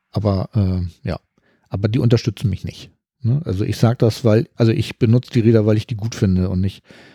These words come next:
weil Schwalbe möchte, dass ich das sage. Und eben halt auch mit den schlauchlosen Reifen, die auch von Schwalbe sind. Ja, ne? Also ihr wisst Bescheid, was ich mein. Ja, ich bin dann weiter über die Messe gelaufen und wollte euch jetzt so ein paar, äh, Sachen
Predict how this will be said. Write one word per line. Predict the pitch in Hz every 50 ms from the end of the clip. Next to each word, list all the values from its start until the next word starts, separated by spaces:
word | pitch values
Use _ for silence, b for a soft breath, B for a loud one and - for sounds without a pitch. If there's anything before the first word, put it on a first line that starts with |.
| B B B B B B B B _ _ _ _ _ -
weil | 107 101 98
Schwalbe | - - - 98 98 95 95
möchte, | 92 92 101 - - 101
dass | - - - 120
ich | -
das | - 98 -
sage. | - 110 90 113
Und | 110 104 117 - - _
eben | - 117 120 113
halt | 113 120 117
auch | 117 113
mit | 127 123 107
den | 107 107
schlauchlosen | - 120 117 123 127 117 110 110 110
Reifen, | 104 113 127 139 - -
die | -
auch | - 120
von | - 131 127
Schwalbe | - - 117 123 120 117
sind. | 110 123 120 123 123 - - -
Ja, | - 120 139 - _ _ -
ne? | - 110 120 - _ _ _ b b b b b b b b b
Also | b - 101 104
ihr | - 92 95
wisst | 95 - -
Bescheid, | - - - 98 95 98 -
was | 95 90 117
ich | 104 -
mein. | 104 95 92 - - _ _ _ _ - - _ _ _ b b b b b b b b b b b b b b b b b b _ _ _ _ _ _ _ _ _ _ _ _ _ _ _ _ _ _ _ _ _ _ _ _
Ja, | - 147 143 127
ich | 117 - -
bin | 175 160 165 165 160
dann | 160 156 156 156 170 - - -
weiter | 143 123 120 123 165 - 254
über | 196 156
die | 135 127
Messe | 143 196 208 - 254
gelaufen | 175 135 123 117 123 123 147 139
und | 131 131 117
wollte | 131 147 147 156 139
euch | 131 127
jetzt | 147 143 -
so | 151
ein | 135 -
paar, | - 139 135 143 147 147 147 156 85 90 - - -
äh, | - 170 180 156 151 135 139 135 135 127
Sachen | 113 113 160 - - 156 147 143 147 -